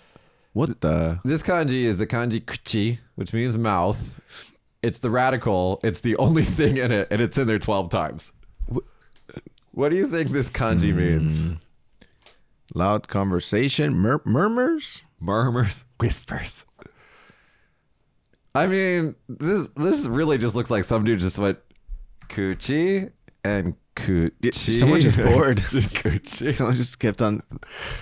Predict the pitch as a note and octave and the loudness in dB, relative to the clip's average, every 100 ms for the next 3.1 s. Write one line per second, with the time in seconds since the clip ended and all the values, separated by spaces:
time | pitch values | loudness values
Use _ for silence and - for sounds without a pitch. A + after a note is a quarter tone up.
0 | - - A2+ G#2 G#2+ G2 G2 C3+ - - | -10 -2 2 2 2 0 -2 -6 -14 -20
1 | - _ - D3+ G3+ F#3 F3 G2+ - - | -20 _ -14 -2 2 4 4 2 -2 -6
2 | - D3+ D#3+ F#3 G#3 D4 D#3+ C3 F#2+ F#2+ | -4 0 2 2 2 2 2 2 2 0
3 | - | -2